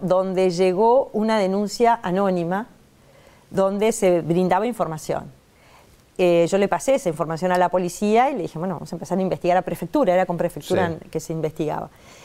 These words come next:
Speaker 1: Y empezamos a investigar y terminó apareciendo, eh, un funcionario de alto nivel de la Armada que se quiso pres-, se presentó como colaborador, que es un instituto que permite a quien está involucrado en un delito aportar información, asume su pena, pero puede obtener algún,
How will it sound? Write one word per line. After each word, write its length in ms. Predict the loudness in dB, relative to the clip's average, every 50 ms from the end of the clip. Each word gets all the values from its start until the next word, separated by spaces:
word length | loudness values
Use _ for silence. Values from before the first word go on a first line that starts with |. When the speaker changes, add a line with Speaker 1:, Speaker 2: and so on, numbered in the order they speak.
| -20 -20 -6 -2
Speaker 1:
Y 100 | 0 0
empezamos 480 | 2 2 0 0 0 0 0 -2 0
a 20 | 0
investigar 600 | 2 2 0 0 0 0 2 4 4 4 2 2
y 80 | 0 -2
terminó 360 | -2 0 0 0 0 0 0
apareciendo, 920 | 0 0 -2 -2 -2 -2 0 2 2 2 2 2 2 4 4 4 2 2 0
eh, 640 | 0 2 4 4 4 4 4 6 6 6 6 6 4 4
un 320 | 2 2 0 -2 -2 -4
funcionario 640 | -4 -4 -6 -4 -4 -4 -2 -2 0 0 2 2
de 60 | 2 2
alto 240 | 2 0 0 -2 -4
nivel 300 | -2 -2 -2 0 0 2
de 80 | 0
la 100 | 0 0
Armada 640 | -2 -2 -2 0 2 2 2 2 2 2 0 0 -2
que 100 | -4 -4
se 180 | -4 -4 -6 -6
quiso 260 | -4 -6 -4 -4 -4
pres-, 220 | -4 -4 -6 -6 -8 -8
se 160 | -4 -4 -4
presentó 420 | -4 -4 -6 -6 -4 -4 -2 -2
como 200 | 0 0 -2 0
colaborador, 840 | 0 0 0 2 2 4 4 4 4 4 4 4 4 2 0 -2 -8 -6 -4
que 100 | -4 -4
es 220 | -4 -6 -6 -6
un 120 | -4 -4
instituto 440 | -4 -4 -8 -10 -8 -6 -2 -2 -2
que 100 | -2 -2
permite 480 | -4 -4 -2 -2 -2 -2 -2 -4 -4 -6 -10 -20 _ -12
a 80 | -10 -6
quien 160 | -4 -4 -4
está 180 | -2 -2 -2 0
involucrado 460 | 2 2 0 0 2 2 2 2 2
en 80 | 2
un 100 | 0 2 2
delito 300 | 2 2 2 2 2 0
aportar 320 | 0 0 -2 0 0 0 0
información, 760 | 0 -2 -2 -2 -2 -2 -4 0 2 2 4 4 2 0 -6 -14 -20 -20 -20 -20 _ _
asume 340 | -12 -8 -4 -2 0 0 0
su 140 | 0 -2 0
pena, 240 | 0 2 2 2 0
pero 160 | 0 -2 -2
puede 180 | 0 2 0 0
obtener 260 | 0 0 -2 0 0
algún, 440 | 0 0 0 0 -2 -4 -6 -10 -12